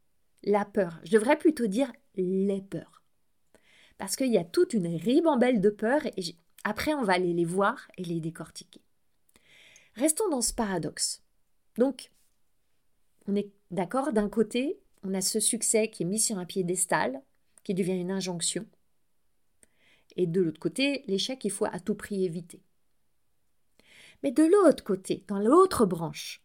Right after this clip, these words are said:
à l'opposé du paradoxe, ce qu'on peut voir aussi, c'est que le succès est mal vu. En France en particulier, je connais pas spécialement tous les autres pays, en tout cas pas suffisamment pour juger,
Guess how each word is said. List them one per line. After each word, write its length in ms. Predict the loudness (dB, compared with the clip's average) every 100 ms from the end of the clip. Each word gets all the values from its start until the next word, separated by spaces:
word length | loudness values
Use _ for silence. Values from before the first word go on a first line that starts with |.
| _
à 120 | 2
l'opposé 480 | 2 4 2 2 2
du 120 | 0
paradoxe, 720 | -4 -8 -10 -14 -12 -12 -12 _ _ _ _ _ _ _ _ _ _
ce 100 | -6
qu'on 100 | -4
peut 140 | 0 0
voir 160 | 2
aussi, 240 | 2 2 2
c'est 200 | 2 0
que 300 | 0 -2 -2 _ _
le 140 | -2 0
succès 420 | 2 2 0 -2
est 80 | -4
mal 380 | -2 0 0 0
vu. 260 | -2 -4 -8 _ _ _ _ _ _ _ _ _ _ _ _ _ _ _ _ _ _ _ _
En 80 | -4
France 340 | 0 2 0
en 80 | -2
particulier, 760 | -2 -4 -8 -10 -4 -2 -2 -4 _ _ _ _ _
je 140 | -10 -6
connais 280 | -2 2 2
pas 360 | 2 0 -2 -10 -6
spécialement 920 | -4 -4 -6 -2 0 2 2 2 0
tous 200 | -4 0
les 220 | 2 4
autres 240 | 2 0 -2
pays, 400 | 0 0 -2 -8 _
en 40 |
tout 100 | -10
cas 180 | -4 -2
pas 340 | -2 -4 -4 -6 -12
suffisamment 640 | -8 -6 -4 2 2 2
pour 160 | 0 -2
juger, 340 | -2 0 0